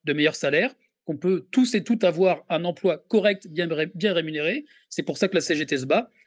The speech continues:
et on continuera à le faire, évidemment, avec d'autres études. J'espère que celle-là, ce sera un point de départ pour d'autres choses. C'est ça, à mon avis, tout l'intérêt, de mettre en discussion ce chiffre qui ne sort pas de nulle part, qui est le, issu d'un travail de recherche de deux ans, puis que ça contribue ensuite, euh, voilà,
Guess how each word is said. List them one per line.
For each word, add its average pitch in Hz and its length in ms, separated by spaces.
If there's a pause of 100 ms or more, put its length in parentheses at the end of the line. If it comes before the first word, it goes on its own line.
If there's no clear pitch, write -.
(100)
et 160 80
on 143 80
continuera 156 400
à 139 40
le 127 60
faire, 214 260
évidemment, 147 440
avec 139 220
d'autres 175 340
études. 185 340 (300)
J'espère 147 380
que 165 100
celle-là, 165 300
ce - 100
sera 147 240
un 135 60
point 196 240
de 190 40
départ 180 380
pour 147 160
d'autres 147 240
choses. 240 360 (380)
C'est - 140
ça, 165 140
à 151 180
mon 147 80
avis, 147 200
tout - 120
l'intérêt, 147 420 (240)
de 147 80
mettre 185 280
en 180 40
discussion 185 460
ce 156 140
chiffre 262 340 (320)
qui - 80
ne 151 40
sort - 200
pas 160 100
de 151 60
nulle 135 140
part, 196 300
qui 160 100
est 147 40
le, 143 160
issu 185 220
d'un 160 80
travail 170 400
de 156 80
recherche 156 540 (300)
de 139 100
deux 139 240
ans, 220 220 (240)
puis 156 80
que - 60
ça 147 100
contribue 156 340
ensuite, 208 400
euh, 139 80
voilà, 156 320